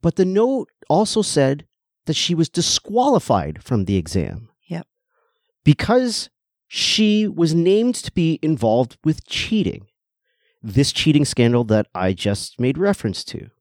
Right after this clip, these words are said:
Speaker 1: And she wasn't.
Speaker 2: And she wasn't.
Speaker 1: She was not at all. Which really is freaking crazy to me that, imagine, imagine for a moment, you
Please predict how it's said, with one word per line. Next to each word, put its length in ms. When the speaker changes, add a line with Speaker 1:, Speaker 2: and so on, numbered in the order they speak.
Speaker 1:
And 140
she 140
wasn't. 580
Speaker 2:
And 200
she 160
wasn't. 500
Speaker 1:
She 140
was 200
not 260
at 100
all. 380
Which 340
really 580
is 260
freaking 560
crazy 480
to 80
me 340
that, 580
imagine, 520
imagine 460
for 140
a 80
moment, 420
you 600